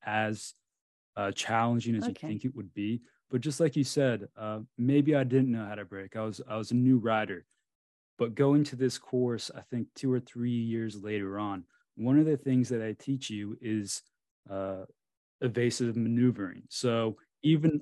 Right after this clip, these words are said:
Speaker 1: on an
Speaker 2: Mm.
Speaker 1: adventure bike, they take you out onto a racetrack and they say, "All right, we want you to go full speed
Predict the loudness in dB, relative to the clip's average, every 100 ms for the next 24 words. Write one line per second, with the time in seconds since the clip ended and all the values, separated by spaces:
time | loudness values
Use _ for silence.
0 | -4 0 6 8 8 6 4 0 -4 -6
1 | -8 -8 -8 -10 -4 -2 -2 -2 -2 -2
2 | -4 -6 -6 -4 -4 -2 -4 -4 -4 -4
3 | -6 -6 -6 -6 -4 -2 -2 -4 -20 _
4 | _ 2 2 2 _ 8 10 10 8 6
5 | 6 8 8 8 6 4 0 0 0 -2
6 | 2 4 4 0